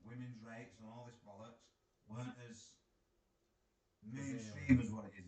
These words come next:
Speaker 1: now. Or last four year, or three year, it's been a big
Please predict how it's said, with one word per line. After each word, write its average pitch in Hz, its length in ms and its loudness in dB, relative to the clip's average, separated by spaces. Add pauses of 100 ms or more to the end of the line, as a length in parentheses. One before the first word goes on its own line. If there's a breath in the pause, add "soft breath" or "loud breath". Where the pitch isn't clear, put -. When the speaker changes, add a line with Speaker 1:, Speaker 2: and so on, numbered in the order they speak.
Speaker 1:
now. 87 200 -10 (920)
Or 127 240 -4
last 151 240 -6
four 160 280 -6
year, 110 280 -8 (360)
or 92 120 -12 (120)
three 113 320 -14
year, 101 200 -16 (600)
it's - 160 -20
been 104 160 -10
a 90 120 -10
big 107 200 -12